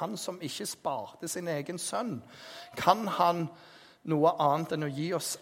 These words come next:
alt med han?» Så sier svensken, «Så jeg skyfler ut.» Men han skyfler det inn, og jeg skyfler det ut, han skyfler det inn, og jeg skyfler det ut, og han skyfler det inn. Men han bruker større skyffel enn meg, ba. Så det er dårlig i dette her. OK.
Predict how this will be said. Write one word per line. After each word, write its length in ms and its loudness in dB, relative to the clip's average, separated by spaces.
alt 320 4
med 160 -2
han?» 240 0
Så 80 -4
sier 240 2
svensken, 560 -4
«Så 160 -4
jeg 320 4
skyfler 720 -2
ut.» 320 -16
Men 160 -2
han 200 -2
skyfler 400 -6
det 120 -2
inn, 120 -6
og 80 -14
jeg 200 -6
skyfler 260 -6
det 100 -6
ut, 120 -8
han 80 -8
skyfler 260 -6
det 80 -6
inn, 80 -8
og 80 -4
jeg 160 -2
skyfler 240 -6
det 80 -2
ut, 100 -6
og 60 -2
han 100 0
skyfler 280 -2
det 80 0
inn. 80 -6
Men 80 4
han 80 8
bruker 280 2
større 280 6
skyffel 480 2
enn 80 0
meg, 240 6
ba. 100 6
Så 160 6
det 80 6
er 80 4
dårlig 400 10
i 80 8
dette 260 8
her. 240 2
OK. 160 2